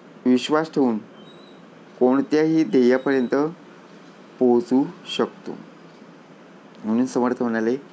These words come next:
"अपयश आणि आत्मविश्वास हा यशाचा खरा आधारस्तंभ आहे." का सांगितलं भाग?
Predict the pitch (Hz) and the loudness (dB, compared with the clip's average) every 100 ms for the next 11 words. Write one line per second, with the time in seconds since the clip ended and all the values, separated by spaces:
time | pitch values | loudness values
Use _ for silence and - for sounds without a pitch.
0 | - - - - - 120 123 156 175 175 | -20 -20 -20 -20 -8 -4 0 2 2 0
1 | - - - - - - - - 127 131 | -6 -14 -18 -20 -20 -20 -20 -4 0 2
2 | 120 - 139 127 - 113 101 - - - | 0 0 0 0 0 -2 -2 -10 -20 -20
3 | - - - - - - - - 127 135 | -20 -20 -20 -20 -20 -20 -20 -8 -2 0
4 | 143 113 120 120 127 135 127 117 110 117 | 2 2 0 0 -2 -2 -2 0 0 -2
5 | - - 110 117 117 117 - 107 101 92 | -6 -4 -2 0 0 -2 -4 -2 -2 -4
6 | 87 85 82 - - - - - - - | -6 -12 -14 -20 -20 -20 -20 -20 -20 -20
7 | - - - - - - - - - - | -20 -20 -20 -20 -20 -20 -20 -20 -20 -20
8 | - - - - - - - - - - | -20 -20 -20 -20 -20 -20 -20 -20 -20 -20
9 | - - 139 156 160 156 160 143 123 117 | -14 -4 -2 0 -2 -2 0 -2 -2 -4